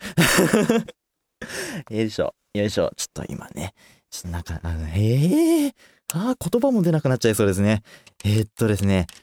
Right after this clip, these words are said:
何からすればいいのかちょっとわかんなくなっちゃいましたね。あ、この、これですね。あ、ポケットテンガっていうんですね。これテンガっていうのはな-、なんか名前だけ聞いたことはあるんですけれども、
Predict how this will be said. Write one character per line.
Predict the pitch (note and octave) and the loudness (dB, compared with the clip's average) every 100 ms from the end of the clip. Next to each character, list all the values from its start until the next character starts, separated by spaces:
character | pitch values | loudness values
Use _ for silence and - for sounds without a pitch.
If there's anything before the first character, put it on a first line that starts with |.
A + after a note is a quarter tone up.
| _ _ | _ _
何 | G#2+ B2 C3 | -2 0 2
か | G2+ | 2
ら | G2 | 2
す | G#2+ | 2
れ | G2+ | 2
ば | F2+ | 2
い | |
い | F2+ | 0
の | |
か | F#2 | -2
ち | |
ょ | - | -4
っ | |
と | F2 | -4
わ | F#2 | 0
か | C#3+ | 2
ん | C#3 | 2
な | |
く | F#2 | 0
な | E2+ | -4
っ | |
ち | - | -4
ゃ | E2+ | -6
い | |
ま | D#2 | -6
し | |
た | - | -6
ね。 | D#2+ D#2+ _ _ _ _ | -8 -8 _ _ _ _
あ、 | F#2 - - _ | -8 -8 -12 _
こ | - D#2 | -16 -14
の、 | D2+ _ - | -14 _ -6
こ | A2 | -2
れ | |
で | A#2 | 0
す | G#2 | 0
ね。 | - | -6
あ、 | - - | -14 -12
ポ | - | -8
ケ | - - | -4 -2
ッ | - | 0
ト | A3 | -2
テ | - G#3 | 0 2
ン | C#3 | 2
ガ | F2+ | 0
っ | |
て | - E2+ | -2 -2
い | |
う | |
ん | D#2 | -2
で | |
す | D2+ | 0
ね。 | F#2+ G#2 - - _ - | 0 0 -4 -20 _ -12
こ | |
れ | F2+ | -10
テ | - C#3+ | -2 0
ン | E3 | 0
ガ | E2 | -2
っ | |
て | - D#2 | -4 -4
い | |
う | D2+ | -2
の | |
は | D2+ | -2
な-、 | E2+ G#2 | 0 0
な | F#2+ G#2 | 0 -2
ん | |
か | F#2+ | -2
名 | F2+ | -2
前 | B2 G#3+ | 0 2
だ | A3+ | 2
け | A3 | 0
聞 | A3+ - | -2 -2
い | A3 | -2
た | A3+ | 0
こ | F3+ | 2
と | |
は | B2+ | 2
あ | G2+ | 4
る | |
ん | G2 | 4
で | E2+ | 2
す | - | 0
け | F2 | 0
れ | |
ど | E2+ | 2
も、 | G2+ | 2